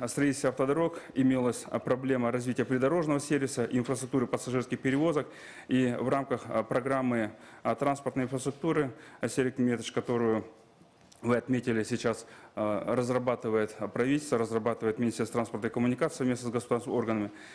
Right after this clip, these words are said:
а, предполагается, а, строительство новых девяти автовокзалов, а, строительство новых шестидесяти одной автостанции до двух тысячи двадцатого года, а также, а, приведение всех автовокзалов и автостанций к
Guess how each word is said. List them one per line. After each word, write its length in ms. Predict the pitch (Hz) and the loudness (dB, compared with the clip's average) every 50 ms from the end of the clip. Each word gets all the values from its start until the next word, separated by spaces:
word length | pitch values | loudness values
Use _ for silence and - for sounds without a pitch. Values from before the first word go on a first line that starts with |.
| - - | -8 -2
а, 100 | - - | -2 0
предполагается, 920 | 113 139 135 131 147 139 139 143 143 151 147 143 139 - - 135 127 117 113 - - - - - - - - - | 0 0 -2 -2 0 0 0 0 0 0 0 -2 -2 -2 0 2 2 0 -2 -6 -12 -18 -20 -20 -20 -20 -12 -6
а, 420 | - 113 110 110 110 110 110 107 107 - - - - - - - - - - - - - - - | -4 -2 0 0 0 0 -2 -4 -8 -14 -20 -20 -20 -20 -20 -20 -20 -20 -20 -20 -20 -18 -10 -10
строительство 840 | - - 143 147 151 156 139 147 131 - - - 120 117 110 107 - - - | -4 0 2 2 2 2 0 -2 -4 -4 -2 0 2 2 0 -2 -6 -12 -4
новых 460 | - 123 131 147 143 139 127 120 - - - - | 0 2 4 4 4 2 0 -2 -4 -8 -6 -4
девяти 420 | 123 120 123 131 123 120 - - | -2 2 2 2 2 2 2 2
автовокзалов, 760 | 117 113 110 - - 120 113 120 120 127 147 151 147 147 135 - - - - - - | 2 0 0 -2 0 0 0 0 0 0 0 0 0 0 -2 -6 -10 -16 -20 -10 -4
а, 120 | - 117 | -2 -2
строительство 400 | 117 - 151 147 143 131 - 131 | 0 2 0 0 0 0 0 2
новых 320 | 131 143 143 135 127 120 | 2 2 2 2 0 -2
шестидесяти 580 | - - 135 127 - 147 127 117 - - 120 113 - - - - - - | -2 -4 -4 -4 -2 -2 -2 0 0 0 0 -2 -2 -8 -16 -20 -6 -2
одной 340 | - 117 117 120 135 120 117 | -2 -2 0 0 -2 -2 0
автостанции 720 | - - 113 - 139 120 - - 156 151 151 - - 131 | 0 -2 -2 -2 -4 -4 -2 -2 -2 -2 -2 -2 -4 -2
до 180 | 120 127 135 131 | 0 2 0 0
двух 160 | 123 120 117 | 0 -2 -6
тысячи 220 | - 120 - - | -8 -6 -6 -4
двадцатого 480 | 113 120 117 113 - 120 110 - 117 113 | -2 -2 -2 0 -2 -4 -2 -2 -2 0
года, 220 | 110 117 110 107 - | 0 0 0 2 0
а 80 | - | 0
также, 480 | 123 - - 160 156 147 131 135 123 117 - - - - - - - - | 0 0 0 -2 -2 0 0 0 0 0 -2 -6 -14 -18 -18 -18 -16 -10
а, 120 | - 120 113 | -6 -6 -4
приведение 580 | 110 143 143 139 139 139 147 160 143 139 131 | -2 0 2 2 2 2 2 2 4 4 2
всех 420 | 127 127 - - - 170 165 156 - - - - - - - | 2 -2 -4 -2 0 -2 -2 -2 -6 -12 -20 -20 -20 -6 -4
автовокзалов 680 | - 120 - - 131 131 127 131 151 143 139 123 92 | -2 -2 0 0 0 0 2 2 0 0 0 0 0
и 40 | 110 | 0
автостанций 680 | 123 117 - 131 120 - - 147 143 135 - - 123 110 | 0 0 -2 -6 -6 -2 -2 -2 -2 -2 -2 -2 -2 -2
к 440 | - - - 143 135 131 131 127 | -2 -4 -2 0 2 2 0 -2